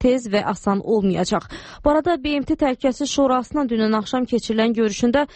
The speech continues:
Qəzzadakı vəziyyətlə bağlı razılıq əldə olunmayıb. Fransanın qurumdakı səfiri Jean-Maurice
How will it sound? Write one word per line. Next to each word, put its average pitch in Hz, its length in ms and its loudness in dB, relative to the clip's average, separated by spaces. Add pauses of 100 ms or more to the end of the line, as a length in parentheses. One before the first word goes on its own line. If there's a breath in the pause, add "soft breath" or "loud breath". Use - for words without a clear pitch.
(240 loud breath)
Qəzzadakı 240 560 0
vəziyyətlə 240 500 0
bağlı 208 300 0
razılıq 202 460 0
əldə 196 180 -2
olunmayıb. 214 480 0
Fransanın 214 500 0
qurumdakı 208 460 0
səfiri 226 540 0 (260 loud breath)
Jean-Maurice 233 720 0